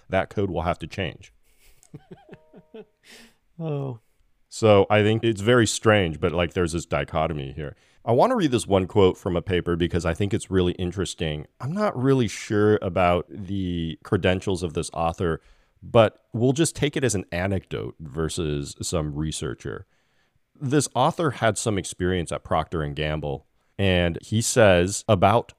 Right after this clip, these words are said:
Speaker 1: project planning for Procter and Gamble, quote, "However, this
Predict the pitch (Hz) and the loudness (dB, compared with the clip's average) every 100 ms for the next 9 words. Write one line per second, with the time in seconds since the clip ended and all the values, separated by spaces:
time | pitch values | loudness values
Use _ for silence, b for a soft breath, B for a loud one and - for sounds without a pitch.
0 | _ - 120 127 127 - 87 71 73 73 | _ -2 0 0 -4 -6 -6 -6 -6 -8
1 | 80 - 69 - 73 69 69 50 - 50 | -8 -4 -6 -6 -8 -8 -10 -12 -12 -14
2 | - _ _ _ _ _ _ _ _ - | -16 _ _ _ _ _ _ _ _ -2
3 | 113 98 - - _ _ _ _ _ _ | 4 4 4 -6 _ _ _ _ _ _
4 | - 123 156 151 127 220 | 2 6 6 6 4 2